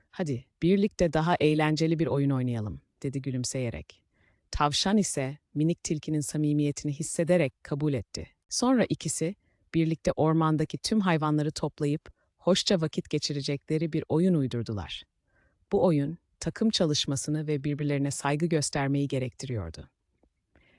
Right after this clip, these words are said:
Herkes büyük bir heyecanla katıldı ve kısa sürede gülüşmeleri tüm ormanı kapladı. Minik tilki ve tavşan yeni oyunlarını oynarken birbirlerine daha da yakınlaştılar.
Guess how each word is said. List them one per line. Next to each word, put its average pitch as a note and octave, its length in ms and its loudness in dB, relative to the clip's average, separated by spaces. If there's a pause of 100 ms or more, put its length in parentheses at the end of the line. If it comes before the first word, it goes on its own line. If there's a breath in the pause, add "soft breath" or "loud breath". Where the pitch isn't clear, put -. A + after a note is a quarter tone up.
(200 soft breath)
Herkes G3 540 2
büyük F#3+ 240 2
bir E3+ 80 4
heyecanla E3 560 4
katıldı D3 580 -6
ve C#3 80 -4
kısa - 280 -4
sürede D3+ 340 -2
gülüşmeleri C#3+ 800 -2 (240)
tüm G3+ 180 0
ormanı C#3+ 360 0
kapladı. - 480 -8 (800)
Minik E3 320 2
tilki D3+ 340 -2
ve D3 80 2
tavşan C#3+ 640 -2 (100)
yeni D#3+ 260 6
oyunlarını D3 500 4
oynarken C#3+ 680 -2 (320)
birbirlerine C#3+ 580 0
daha E3 260 2
da E3 60 4
yakınlaştılar. A#2+ 880 -2